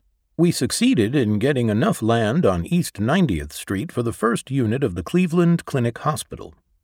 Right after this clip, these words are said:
From then on, trading in land became an interesting game of chess for the clinic and the property owners on East ninety-third Street between Euclid and Carnegie.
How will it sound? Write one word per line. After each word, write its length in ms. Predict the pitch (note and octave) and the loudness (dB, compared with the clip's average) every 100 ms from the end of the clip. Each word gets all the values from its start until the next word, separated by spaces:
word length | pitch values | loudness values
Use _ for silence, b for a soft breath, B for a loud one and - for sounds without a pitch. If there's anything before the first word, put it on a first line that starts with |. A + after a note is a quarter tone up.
| _ _ - | _ _ -2
From 180 | F#3+ | 0
then 220 | G#3 B3 G3 | 2 2 2
on, 380 | G3+ F#2+ A2+ | 2 2 -2
trading 600 | B2 - A3+ G3 C#3 C3+ | -4 -2 0 2 0 0
in 240 | C3+ A#2+ A2 | -2 -2 0
land 480 | D#3 F3 F#2+ D#3+ A#2+ | 0 0 0 -2 -2
became 340 | A2+ D3 C#3+ | -2 0 0
an 120 | B2+ | 0
interesting 680 | G3+ B3 - G3 - D3 B2+ | 0 -2 -2 -4 0 0 0
game 300 | F3 E3+ B2+ | 0 2 2
of 160 | D#2+ | -2
chess 480 | - - E2+ - - | -4 -2 -2 -2 -8
for 160 | - F2+ | -6 -6
the 100 | D2+ | -4
clinic 500 | - F3+ B3 - _ | 0 0 0 -4 _
and 220 | D3 D3+ C3 | -2 0 -2
the 40 | |
property 540 | - G#3 F3 G2+ G2 | -2 -2 0 2 2
owners 340 | G2 G#2 D#3+ B2 | 0 0 -2 0
on 200 | G2+ E2+ | 0 0
East 340 | E3 E3 - | -2 -2 -4
ninety-third 680 | A2 A#2+ A2 - G#3 F3+ F#2 | -2 -2 -2 -2 2 2 0
Street 380 | - F#2 C3 - | -6 -4 -4 -6
between 400 | G2+ - A2 A2 | -4 -2 -2 0
Euclid 400 | D3+ E3+ E3+ E3+ | 0 0 0 2
and 260 | D#3+ C#3 | 0 -4
Carnegie. 520 | - D#3+ F2 A#1 C2 | -2 0 0 -6 -12